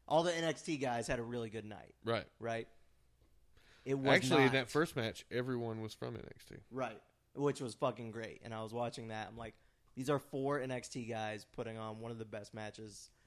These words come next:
Speaker 1: on Raw in years."
Speaker 2: Yeah.
Speaker 1: Um, but anyway, people thought Triple H booked it. He did not. Triple H had nothing to do with the booking of Raw this week.
Speaker 2: That's impressive.
Speaker 1: So let's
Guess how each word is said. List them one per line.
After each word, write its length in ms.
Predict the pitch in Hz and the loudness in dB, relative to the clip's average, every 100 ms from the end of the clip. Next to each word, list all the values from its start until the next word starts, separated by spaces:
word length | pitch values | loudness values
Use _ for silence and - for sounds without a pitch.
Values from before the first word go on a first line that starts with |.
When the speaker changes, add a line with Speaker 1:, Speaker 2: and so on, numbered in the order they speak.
| - 120 | -14 -6
Speaker 1:
on 140 | 113 | -2
Raw 380 | 110 110 107 110 | 0 2 2 0
in 240 | 113 110 107 | -4 -8 -8
years." 600 | 110 110 110 107 - - - | -8 -8 -10 -12 -16 -8 2
Speaker 2:
Yeah. 200 | 117 113 - - _ - - | 4 4 -4 -20 _ -20 -10
Speaker 1:
Um, 500 | 123 117 110 107 107 - - - - _ _ _ _ - | -8 -6 -6 -10 -14 -20 -20 -20 -20 _ _ _ _ -2
but 160 | 135 139 | -2 0
anyway, 600 | 185 151 120 110 110 107 - - - - - - - - - - _ _ _ - | 0 2 0 -2 -6 -10 -14 -20 -20 -20 -20 -20 -20 -20 -20 -20 _ _ _ -6
people 220 | 185 165 170 | -4 -2 2
thought 260 | 185 - | 2 2
Triple 240 | 175 131 123 | -2 0 0
H 180 | 110 - | -2 -6
booked 260 | 113 - | -10 -10
it. 140 | 95 - - - | -14 -16 -20 -20
He 100 | - | -14
did 140 | 120 110 | -10 -10
not. 380 | 110 - - - _ _ _ _ - - - - | -10 -14 -18 -20 _ _ _ _ -20 -20 -20 -14
Triple 260 | 120 123 117 | -10 -6 -4
H 140 | 113 | -4
had 160 | 113 117 | -4 -4
nothing 440 | 117 120 131 117 | -4 -4 -4 -6
to 60 | 110 | -6
do 160 | 110 | -6
with 100 | 104 - | -6 -10
the 40 | |
booking 320 | 107 104 104 | -14 -14 -16
of 100 | 92 | -14
Raw 200 | 101 80 60 | -14 -14 -16
this 180 | - - | -18 -18
week. 240 | - - - _ _ - | -20 -20 -20 _ _ -10
Speaker 2:
That's 200 | 107 113 | -8 -6
impressive. 400 | 135 185 131 - | -4 -4 -6 -16
Speaker 1:
So 520 | - - 110 107 104 104 - | -14 -6 -4 -4 -6 -10 -12
let's 400 | 127 - - | -12 -12 -16